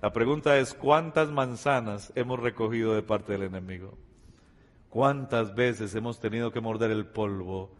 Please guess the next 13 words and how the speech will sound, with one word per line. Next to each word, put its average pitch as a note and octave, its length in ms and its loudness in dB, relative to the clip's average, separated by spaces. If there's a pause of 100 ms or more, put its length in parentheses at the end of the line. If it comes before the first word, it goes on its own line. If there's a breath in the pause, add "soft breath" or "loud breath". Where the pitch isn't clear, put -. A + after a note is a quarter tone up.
del G#2 180 -2
dolor, F#2+ 640 -4 (260 loud breath)
del G#2 140 -4
sufrimiento, F#2+ 920 -6 (240 loud breath)
porque G#2+ 300 -4
el G2+ 60 0
enemigo F#2+ 680 -4
ha F#2 60 -2
traído G2 420 -2
dolor F#2 300 -4
a F2+ 60 -8
nuestra F#2 320 -10
vida? G2 300 -14